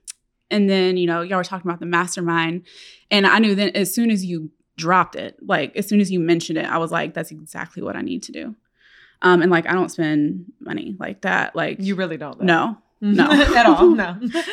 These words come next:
Speaker 1: I told you, I haven't been to the mall in four years,
Speaker 2: Yeah.
Speaker 1: like,
Speaker 2: <laughs>
Speaker 1: at all.
Speaker 2: You do
Speaker 1: Um,
Speaker 2: not spend money on yourself.
Speaker 1: No, no. Um, and I was like, "That's gotta be it.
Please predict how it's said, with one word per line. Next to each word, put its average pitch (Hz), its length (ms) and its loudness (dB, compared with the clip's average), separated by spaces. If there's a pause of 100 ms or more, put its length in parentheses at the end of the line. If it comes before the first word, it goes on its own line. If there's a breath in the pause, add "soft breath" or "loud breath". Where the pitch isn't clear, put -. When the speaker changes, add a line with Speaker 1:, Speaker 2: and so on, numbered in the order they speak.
Speaker 1:
I 339 220 6
told 285 180 2
you, 254 60 4
I 233 40 4
haven't 254 140 2
been 220 80 -2
to 208 60 -2
the 190 40 -2
mall 190 200 2
in 175 60 -2
four 175 200 -2
years, 185 340 0
Speaker 2:
Yeah. 277 120 6
Speaker 1:
like, - 260 4 (500)
Speaker 2:
<laughs> - 500 -12
Speaker 1:
at 214 160 4
all. 196 320 2
Speaker 2:
You - 220 -10
do 226 80 -2
Speaker 1:
Um, 220 280 6
Speaker 2:
not 233 240 2
spend 226 240 0
money 208 200 -2
on 196 180 -4
yourself. 175 440 -14
Speaker 1:
No, 208 440 2
no. 220 340 0 (560 soft breath)
Um, 185 680 4 (760)
and 175 680 4 (280)
I 196 80 6
was 190 120 2
like, 165 280 0 (200)
"That's 165 320 -4
gotta 160 200 -2
be 170 160 -6
it. - 200 -8